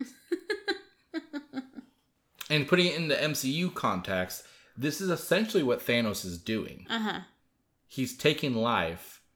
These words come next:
Speaker 2: so that life can thrive and grow further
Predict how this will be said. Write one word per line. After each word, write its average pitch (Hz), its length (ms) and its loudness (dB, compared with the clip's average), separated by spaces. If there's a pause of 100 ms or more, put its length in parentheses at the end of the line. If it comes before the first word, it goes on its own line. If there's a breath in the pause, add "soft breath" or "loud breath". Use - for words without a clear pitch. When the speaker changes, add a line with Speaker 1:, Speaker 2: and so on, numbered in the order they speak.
(180)
Speaker 2:
so - 280 4
that 107 360 2 (320)
life 117 400 2
can 113 220 -2
thrive 95 760 0 (100)
and 104 220 -4
grow 98 460 0
further 90 840 -2